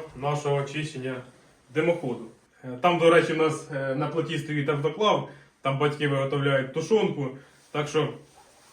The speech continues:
е, все, все і зразу, <laughs> весь процес відбувається. Е, переміщаємося на наш дах. До речі, хочу показати вам, е, раніше ми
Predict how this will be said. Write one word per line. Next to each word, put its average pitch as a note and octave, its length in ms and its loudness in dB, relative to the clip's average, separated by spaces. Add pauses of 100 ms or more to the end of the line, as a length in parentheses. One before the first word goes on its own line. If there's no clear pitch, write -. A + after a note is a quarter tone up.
(500)
е, A#2+ 180 -4
все, F#3 280 2
все G#3 280 4
і G3 80 4
зразу, D3 600 2
<laughs> - 60 -14
весь F3+ 240 2
процес E3+ 380 -2
відбувається. D#3 760 2
Е, A#2+ 120 -6 (100)
переміщаємося D#3+ 1000 2 (300)
на C#3+ 320 0 (280)
наш C#3 340 -6
дах. B2 320 -6 (520)
До B2 160 8
речі, F#3 260 8
хочу F3+ 360 6
показати E3 520 4
вам, D#3+ 260 6
е, - 40 -4 (920)
раніше E3 460 6
ми D#3+ 220 6